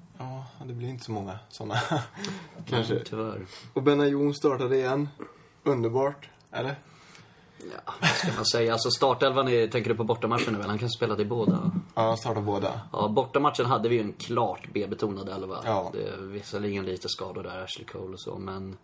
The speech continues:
Speaker 2: det var ju rätt tydligt att av de två matcherna som spelades den här veckan som gick så var ju den, den som vi prioriterade minst, med all rätt, eftersom vi redan hade den där tre ett-ledningen att gå på, så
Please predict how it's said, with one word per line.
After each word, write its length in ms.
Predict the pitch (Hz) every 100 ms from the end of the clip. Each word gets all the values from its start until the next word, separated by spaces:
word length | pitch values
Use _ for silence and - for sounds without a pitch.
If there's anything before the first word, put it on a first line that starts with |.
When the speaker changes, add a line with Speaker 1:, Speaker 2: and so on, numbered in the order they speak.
| - - - - -
Speaker 2:
det 120 | - 113
var 60 |
ju 60 | 120
rätt 180 | 110 -
tydligt 400 | 110 101 98 -
att 420 | 95 - - - - - _ _ - -
av 200 | 107 101
de 200 | 113 104
två 160 | 107 104
matcherna 340 | 104 - 101
som 120 | 101
spelades 420 | - 101 101 95
den 140 | - 95
här 260 | 95 98
veckan 300 | 98 95 98
som 140 | 95 104
gick 140 | 104
så 140 | - 104
var 140 | 95
ju 60 | 95
den, 220 | 101 95
den 340 | 95 98 95 - - - _ - _ -
som 180 | - 98
vi 100 | 98
prioriterade 540 | - 101 98 95 95
minst, 340 | 110 110 95 -
med 120 | 107
all 120 | 101
rätt, 200 | 110 123 -
eftersom 200 | 95 101
vi 80 | 98
redan 480 | 98 95 98 95 92
hade 220 | 101 107
den 100 | 131
där 80 | -
tre 200 | 113 107
ett-ledningen 560 | - 98 98 98 98
att 80 | 98
gå 160 | 95 98
på, 200 | - -
så 140 | -